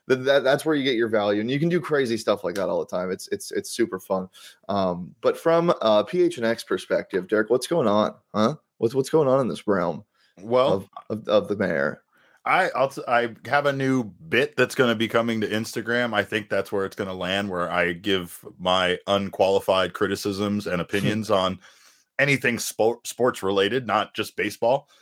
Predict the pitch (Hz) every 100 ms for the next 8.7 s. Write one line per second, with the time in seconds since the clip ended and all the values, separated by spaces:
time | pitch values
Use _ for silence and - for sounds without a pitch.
0 | _ - 90 90 92 123 123 120 107 107
1 | 120 110 107 101 92 - - 98 92 90
2 | - - _ _ _ - 101 101 98 95
3 | 98 101 104 - 156 - _ _ - 175
4 | 113 123 107 101 - 113 127 139 139 123
5 | 107 107 104 92 90 85 82 82 - -
6 | 92 87 - _ - 90 90 87 101 107
7 | 98 - 95 87 95 90 92 90 - 85
8 | 90 87 87 87 85 90 85